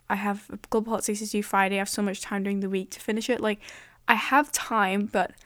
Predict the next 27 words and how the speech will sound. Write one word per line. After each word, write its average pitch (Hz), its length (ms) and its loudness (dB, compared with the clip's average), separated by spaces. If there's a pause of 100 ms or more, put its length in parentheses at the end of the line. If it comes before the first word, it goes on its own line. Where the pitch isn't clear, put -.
(840)
I 208 320 4
wanna 208 220 2
put 214 220 -2
in 202 160 0
extra 208 280 -2
time, 208 560 0
and 196 200 0
that's - 360 0
just - 460 -4
not 208 280 -2
always 196 720 -2
realistic. 208 600 0
But 214 120 0
it's 220 120 0
not 302 160 4
like 302 140 4
I'm 208 160 0
gonna, 208 300 -2
I 220 60 0
mean, 220 120 2
I'm 214 140 2
gonna 240 200 4
put 220 220 -2
in 202 100 0
a 190 60 -2
bunch 190 340 -2
of 190 80 -4